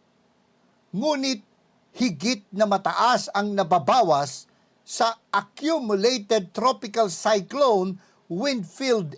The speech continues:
energy sa Cagayan Valley at sa Western at Central Luzon na hanggang thirty percent.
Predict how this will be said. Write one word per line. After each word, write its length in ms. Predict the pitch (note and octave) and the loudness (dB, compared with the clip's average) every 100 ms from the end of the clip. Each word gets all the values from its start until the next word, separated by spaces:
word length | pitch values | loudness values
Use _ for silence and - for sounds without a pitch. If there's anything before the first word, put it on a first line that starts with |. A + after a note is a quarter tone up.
| - | -2
energy 840 | C4 A3+ G3+ D#3+ D#3+ C4 D#3+ F3 E3 _ _ - | 0 2 0 0 -2 -2 -2 -4 -10 _ _ -6
sa 220 | - A3 | -2 0
Cagayan 560 | G#3 F3+ F#3+ F3 D3+ | 0 0 2 2 0
Valley 560 | A2+ B3 C4+ D#3 C#3 C#3 - _ _ _ _ G3 | 0 2 2 0 -6 -10 -16 _ _ _ _ -2
at 160 | F3 | -2
sa 160 | - B2+ | -2 0
Western 720 | B3 G#3 - - A3+ A3 G#3+ - | 0 -2 -4 2 4 4 0 -4
at 160 | D#3 | -4
Central 480 | - A3 G#3 F#3+ G3 | -2 -2 -2 0 0
Luzon 640 | F#3+ G3 - D4 G3+ D3+ E3+ _ _ _ _ _ _ | 0 -2 2 4 4 -2 -10 _ _ _ _ _ _
na 160 | - D#3+ | -2 0
hanggang 640 | F3 D#3 C#4 E3 E3+ F3+ _ _ _ _ | 0 2 4 4 2 -4 _ _ _ _
thirty 720 | - - D4 G#3+ - G#3 F3 | -4 2 2 2 -2 -2 -2
percent. 640 | C3+ - E3 B2+ A3 G#3 | -2 -2 -2 0 2 0